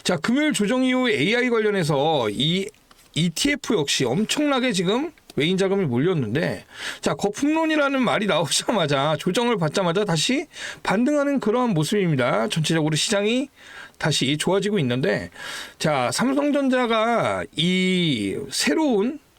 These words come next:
어, 고객사 공급을 따냈습니다.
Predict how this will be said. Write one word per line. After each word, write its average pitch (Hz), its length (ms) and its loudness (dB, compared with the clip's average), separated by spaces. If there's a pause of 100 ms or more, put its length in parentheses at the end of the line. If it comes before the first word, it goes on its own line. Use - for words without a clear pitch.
(200)
어, 123 240 0
고객사 180 840 0
공급을 156 440 0
따냈습니다. 240 720 0